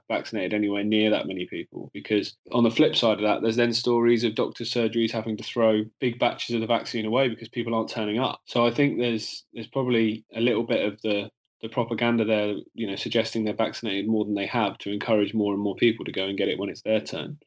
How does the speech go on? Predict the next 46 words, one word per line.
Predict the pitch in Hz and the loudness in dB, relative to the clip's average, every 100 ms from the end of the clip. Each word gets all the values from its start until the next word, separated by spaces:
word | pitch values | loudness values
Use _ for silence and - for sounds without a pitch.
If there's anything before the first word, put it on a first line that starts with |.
| - | 2
But | 139 | 6
there's | 147 | 6
been | 139 185 | 6 6
a | 165 | 8
lot | 170 | 8
of | 139 | 6
evidence | 147 143 139 131 107 - | 4 2 0 -2 -6 -8
of | - 123 117 117 | -4 -2 -4 -2
really | 127 127 | 0 2
bad | 120 117 | 4 4
reactions | 113 110 - 113 104 | 4 0 -2 -6 -4
in, | 110 | -4
in | 95 107 | -4 -8
frontline | 120 110 101 107 104 | -8 -6 -4 -4 2
workers. | 110 107 - 117 117 - - - | 2 2 -2 -8 -6 -10 -12 -6
There's | 107 | -4
been | 107 107 | 0 -2
talk | 107 113 - | 2 0 0
of | 104 | -6
certain | - - 113 98 104 | -6 0 2 2 -2
care | 113 110 | 0 2
homes | 107 110 110 104 | 2 0 -2 -4
in | |
the | 110 | -8
country | - 107 - 104 | -6 -8 -4 -2
where | 104 | -2
people | 101 117 113 | 0 -2 -2
have | 104 | -4
had, | 107 104 101 107 | -2 -2 -4 -6
uh, | 104 | -2
have | 110 107 | -2 -2
the | |
vaccine, | 104 107 - 110 107 | 0 0 0 -4 -2
and | 104 | -2
then | 104 107 | -2 -2
there's, | 104 - - | -2 -4 -10
I | |
think | - 87 | -8 -4
there's | 101 107 | -2 -2
a | 65 - | -6 -4
care | - 107 | 0 2
home | 110 107 | 2 2
in, | 107 | 0
in | 101 107 | -2 0
Manchester | 107 107 113 110 - 104 | 0 0 -2 -6 -2 0
where | 104 101 | 0 -2